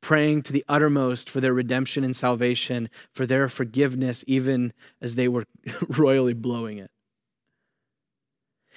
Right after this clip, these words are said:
And not just them, but for us today. Because we know the way that the story is going is that Jesus is gonna be resurrected and then ascended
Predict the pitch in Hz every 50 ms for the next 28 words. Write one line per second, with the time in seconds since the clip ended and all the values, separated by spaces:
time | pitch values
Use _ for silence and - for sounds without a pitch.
0 | - - - 185 185 185 180 196 226 269 269 214 247 247 220 - - 160 175 185
1 | 190 180 165 151 147 135 131 123 - _ _ _ _ - 151 127 156 170 160 -
2 | - 170 156 156 160 165 - - - - 143 135 131 120 110 - - _ _ _
3 | _ _ _ _ _ _ _ _ _ _ _ _ _ _ _ _ _ _ _ _
4 | _ _ _ _ _ _ _ _ _ _ _ _ _ _ _ _ _ - - -
5 | 160 196 180 220 220 233 240 233 214 214 214 208 185 190 175 160 - - 202 190
6 | 175 165 147 135 170 185 196 190 175 156 147 131 151 135 117 143 170 180 170 175
7 | 147 151 143 131 160 151 151 143 139 135 147 147 147 135 147 143 151 151 139 -
8 | 143 135 131 131 143 139 139 127 - - - 156 156 160 151 143 135 127 120 120